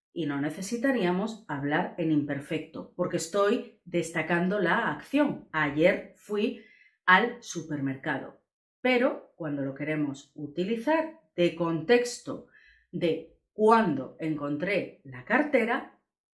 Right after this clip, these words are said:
cuando iba al supermercado encontré la cartera. Iba, decíamos que había tres verbos irregulares, uno de ellos era ser, ya lo hemos visto, el otro es ir,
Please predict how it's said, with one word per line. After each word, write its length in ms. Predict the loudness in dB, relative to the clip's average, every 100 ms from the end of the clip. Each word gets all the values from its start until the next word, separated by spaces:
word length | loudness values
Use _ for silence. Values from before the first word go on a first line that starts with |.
| _
cuando 440 | 4 4 6 6
iba 300 | 4 2 2
al 120 | 2
supermercado 1120 | 0 -6 -2 2 2 0 -2 0 -2 -4 -16 _ _ -2
encontré 800 | 0 2 2 0 2 2 0 -4 -20 -20 -2
la 240 | 2 2
cartera. 560 | 0 -4 -4 -4 -6 -14 _ _ _ _ _ _
Iba, 520 | 8 10 10 2 -8 _ _ -2
decíamos 1000 | 0 0 0 2 4 4 2 -2 -14 _
que 80 | -12
había 340 | -6 -4 -4 -2
tres 260 | -2 -2
verbos 340 | -6 -8 -10 -10
irregulares, 1000 | -6 2 6 8 6 4 0 -8 -20 _ _
uno 240 | -8 -6
de 100 | -4
ellos 220 | -6 -8 -8
era 180 | -8
ser, 380 | -4 0 2 0
ya 100 | -4
lo 80 | -6
hemos 260 | -4 -4 2
visto, 520 | 2 2 0 0 0 -4 -18 _ _
el 180 | 4 6
otro 460 | 6 4 -2 -2 -4
es 460 | -4 -4 -8 _ _
ir, 460 | 4 6 6 0